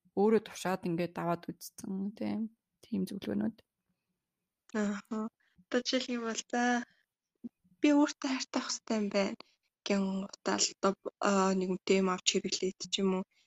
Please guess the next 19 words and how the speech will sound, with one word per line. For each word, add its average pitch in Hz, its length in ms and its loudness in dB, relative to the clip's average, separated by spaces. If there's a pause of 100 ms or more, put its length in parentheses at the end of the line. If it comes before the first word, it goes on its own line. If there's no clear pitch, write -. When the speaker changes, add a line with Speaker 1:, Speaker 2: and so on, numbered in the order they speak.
(140)
Speaker 2:
ингэ 196 180 2
чинь, 196 220 0
тэг 196 140 2
чинь 196 240 0
биш. 226 220 4 (1000)
Яг 247 100 6
өглөө 220 260 0
басаад 190 440 -2 (680)
ус - 180 -2
авдаг - 320 0
ч - 100 -10
юм 190 120 0
уу, 180 120 -4
те. 202 120 2 (760)
Нэг 185 100 -2 (120)
бүр 196 140 6
Speaker 1:
Мгм. 202 40 2
Speaker 2:
рутин 240 400 0
болчихсон. - 640 -4